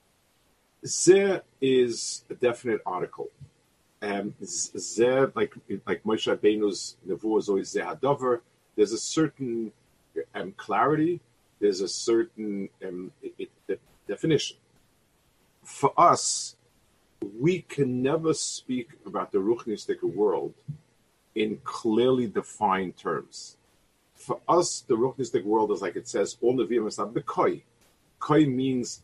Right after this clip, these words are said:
about, approximately. The, um, I remember when they, <laughs> when U P S came out, long time ago,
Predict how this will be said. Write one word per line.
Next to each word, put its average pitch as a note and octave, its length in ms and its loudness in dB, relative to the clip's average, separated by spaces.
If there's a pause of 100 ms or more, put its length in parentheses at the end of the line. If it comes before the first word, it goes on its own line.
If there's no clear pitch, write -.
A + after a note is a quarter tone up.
(160)
about, C#3+ 380 0 (460)
approximately. - 800 -2 (1000)
The, A2 280 2
um, G2+ 300 0 (220)
I G2 60 0
remember A2 320 0
when G#2 220 2
they, G2 280 2 (160)
<laughs> - 500 -16
when G2 180 0
U B2+ 100 4
P B2 200 0
S A#2+ 200 0
came G2+ 240 0
out, F#2+ 240 -6
long G#2+ 200 0
time G2+ 200 -4
ago, - 160 -10